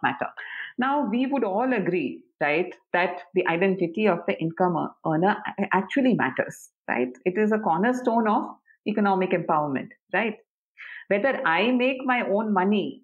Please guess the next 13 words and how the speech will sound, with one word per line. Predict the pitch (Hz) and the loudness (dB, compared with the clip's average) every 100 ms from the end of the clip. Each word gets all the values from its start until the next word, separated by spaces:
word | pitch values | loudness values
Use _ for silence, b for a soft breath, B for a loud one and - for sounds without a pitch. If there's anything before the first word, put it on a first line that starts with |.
| - | -2
or | 170 202 | 2 2
I | |
get | 180 - 151 | 2 0 0
it | 240 - | -2 0
from | 226 202 | 0 2
my | 180 | 2
husband | 180 156 151 156 123 202 - B B | 0 -2 0 -2 -2 -8 -12 B B
means | - 277 285 | -2 2 2
very | 277 330 | 2 2
different | 262 254 330 | 0 0 0
things | 302 208 - | 2 0 0
to | 156 | -6
me. | - | -6